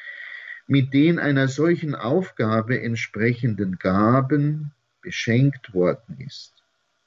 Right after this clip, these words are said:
Daher ist es nicht verwunderlich, dass es bei den heiligen Vätern gebräuchlich wurde, die Gottesmutter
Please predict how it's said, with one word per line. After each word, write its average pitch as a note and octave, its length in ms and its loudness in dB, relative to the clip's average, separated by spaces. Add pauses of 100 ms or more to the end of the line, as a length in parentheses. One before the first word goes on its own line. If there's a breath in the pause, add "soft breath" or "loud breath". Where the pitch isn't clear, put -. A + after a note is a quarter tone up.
(260)
Daher G2 420 4
ist C3 280 0
es B2+ 160 -2
nicht C3+ 280 0
verwunderlich, C3 920 2 (840 loud breath)
dass C3 240 2
es C#3 140 4
bei B2+ 240 0
den B2 280 0
heiligen D#3 500 0
Vätern C#3+ 640 -2
gebräuchlich A2 960 0
wurde, B2+ 500 2 (600)
die A#2+ 180 -2
Gottesmutter A#2+ 1200 0